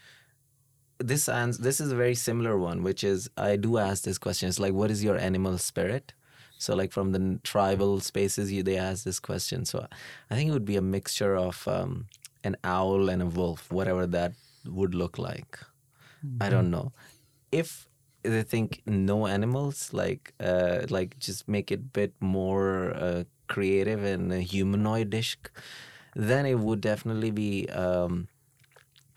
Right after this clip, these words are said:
Speaker 1: uh, a cyber, uh, cyborg kind of a character. Um, might be mixed with one animal limb or something, <laughs> just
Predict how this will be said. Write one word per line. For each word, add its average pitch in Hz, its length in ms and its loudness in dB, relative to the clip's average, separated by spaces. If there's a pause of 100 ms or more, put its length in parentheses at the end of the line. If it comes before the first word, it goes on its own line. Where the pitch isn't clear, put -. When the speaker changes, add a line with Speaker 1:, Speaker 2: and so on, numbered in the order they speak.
(300)
Speaker 1:
uh, 92 400 0
a 98 60 0
cyber, 92 720 0
uh, 95 380 -6
cyborg 95 680 0 (280)
kind 90 260 -4
of - 140 -8
a - 60 -6
character. - 840 -6 (580)
Um, 87 560 -2 (680)
might 107 380 0
be 90 80 -2
mixed 92 300 -2
with 90 120 0
one 87 220 0
animal 87 400 0
limb 87 500 -2
or 101 140 -8
something, - 400 -4 (480)
<laughs> 107 400 -2
just - 560 -4